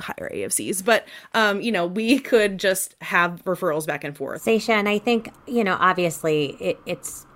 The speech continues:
Speaker 2: not a one-size-fits-all solution overnight either. And so smaller firms may start out with more of a referral base as their, you know, like, many of the financial professionals that you mentioned. You know, I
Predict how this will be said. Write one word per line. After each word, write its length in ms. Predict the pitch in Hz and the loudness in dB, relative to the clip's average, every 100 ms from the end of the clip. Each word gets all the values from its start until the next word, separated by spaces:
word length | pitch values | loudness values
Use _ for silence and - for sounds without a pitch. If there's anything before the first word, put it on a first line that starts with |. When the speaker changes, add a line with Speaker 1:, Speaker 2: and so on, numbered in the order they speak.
| - | -8
Speaker 2:
not 300 | 170 156 160 | 2 4 4
a 60 | 151 | 2
one-size-fits-all 1160 | 160 156 160 160 147 147 - 151 151 143 143 | 2 0 -2 2 2 2 0 -4 0 2 2
solution 640 | - 156 143 143 - 170 190 | 0 -2 0 0 -2 -4 -2
overnight 760 | - 156 151 143 139 147 202 - | -2 0 0 0 0 0 -2 -2
either. 440 | 151 143 202 247 247 | -2 0 0 2 2
And 200 | 202 - | 0 0
so 120 | 220 | -4
smaller 440 | 220 202 214 208 | 4 4 6 2
firms 420 | - 196 196 190 | 0 0 0 -2
may 180 | 185 175 | -4 -4
start 360 | - 180 170 160 | -2 2 2 6
out 260 | 143 135 | 6 4
with 220 | 151 151 147 | 0 -4 -4
more 260 | 139 139 | -2 0
of 140 | 135 143 | 0 0
a 100 | 139 | -2
referral 520 | 147 - 143 135 135 | -4 -4 0 0 0
base 360 | 135 131 131 | -4 -4 -4
as 160 | 139 135 | -6 -4
their, 320 | 135 139 131 | -2 0 -2
you 120 | 156 139 | -6 -8
know, 240 | 120 147 - | -10 -12 -8
like, 200 | 143 - - - - | -8 -8 -20 -16 -8
many 280 | 160 165 160 | -4 0 0
of 120 | 147 | 0
the 220 | 147 143 143 | 0 0 0
financial 320 | 165 151 156 | -2 -2 -2
professionals 600 | 147 139 135 - 160 151 | -2 -4 -6 -6 -6 -4
that 180 | 165 185 | -6 -2
you 100 | 226 | 0
mentioned. 580 | 262 226 151 139 151 156 | 0 0 -2 -4 -4 -8
You 140 | 180 | -8
know, 220 | 151 143 175 | -6 -6 -2
I 200 | 165 | -2